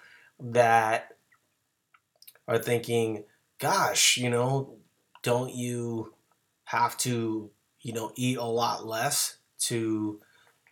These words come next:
lose weight or lose fat?" And, you know, it's only part of the equation.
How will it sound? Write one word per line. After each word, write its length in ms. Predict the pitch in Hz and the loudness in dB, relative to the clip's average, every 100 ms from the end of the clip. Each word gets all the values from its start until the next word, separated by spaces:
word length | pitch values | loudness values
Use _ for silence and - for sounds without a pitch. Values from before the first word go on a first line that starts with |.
| _ _ | _ _
lose 320 | 120 113 101 | -6 -4 -6
weight 400 | 95 104 165 - - _ - - - | -4 -2 -2 -6 -16 _ -20 -20 -12
or 260 | 113 110 110 | -2 0 2
lose 340 | 110 113 107 | 0 0 -2
fat?" 440 | - 104 151 - - _ _ _ - _ _ _ _ _ - | 0 0 0 -4 -10 _ _ _ -20 _ _ _ _ _ 4
And, 640 | 165 170 165 156 143 - _ _ _ _ _ _ _ - | 6 8 8 6 2 -6 _ _ _ _ _ _ _ -4
you 140 | 185 | 0
know, 240 | 185 151 135 - - - - - - - - | 4 4 2 -10 -20 -20 -20 -20 -20 -18 -18
it's 320 | - - 160 190 | -14 -2 4 8
only 300 | 233 247 175 | 8 8 2
part 400 | - 165 190 175 | 4 8 8 10
of 220 | 156 143 | 8 8
the 180 | 139 127 | 2 2
equation. 1000 | - - 143 156 156 104 101 98 110 | 0 0 4 6 6 4 0 -6 -10